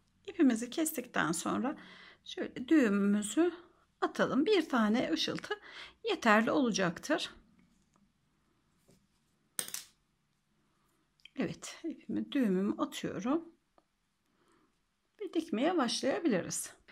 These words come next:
Önce kulaklarımızı dikelim, ışıltılarımızı tamamladıktan sonra. Düz yönümüz burası. Hemen tepede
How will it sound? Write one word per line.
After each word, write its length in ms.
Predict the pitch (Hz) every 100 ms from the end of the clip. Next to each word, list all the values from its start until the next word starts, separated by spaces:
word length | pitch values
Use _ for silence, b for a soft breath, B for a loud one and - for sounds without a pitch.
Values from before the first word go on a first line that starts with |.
| B -
Önce 280 | 415 269 302
kulaklarımızı 800 | 359 285 - 190 175 180 185 330
dikelim, 440 | - 185 165 247
ışıltılarımızı 800 | - - 170 - 170 151 175 190
tamamladıktan 800 | 190 165 156 160 170 - 170 165
sonra. 500 | 175 - - 202 311 - _ _ _ - B B B B B B _ _ _ _ _
Düz 220 | 415 359 226
yönümüz 480 | 185 196 294 - -
burası. 500 | 285 - - 262 359 - - _ _ -
Hemen 300 | 392 208 226
tepede 540 | - - 196 196 247